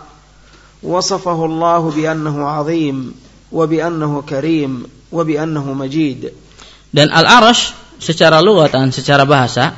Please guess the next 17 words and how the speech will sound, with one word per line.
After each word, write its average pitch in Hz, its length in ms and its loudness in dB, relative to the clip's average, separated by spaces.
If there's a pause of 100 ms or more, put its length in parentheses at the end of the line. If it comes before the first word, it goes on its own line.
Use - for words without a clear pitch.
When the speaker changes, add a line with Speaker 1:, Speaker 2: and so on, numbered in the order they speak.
(480)
Speaker 2:
maknanya 151 500 4
adalah 151 220 4
as-sarir 165 580 4
al-khas 143 640 0 (160)
bil 170 220 2
malik, 202 240 2 (180)
yaitu 175 380 2
singgasana 160 960 0
yang 139 320 -2
khusus - 560 -2 (520)
digunakan, 147 840 -2
dipakai 135 480 -4
oleh 151 240 0
raja. 170 360 4 (1120)
Adapun 196 300 4
secara 233 380 4
syariat, 196 480 4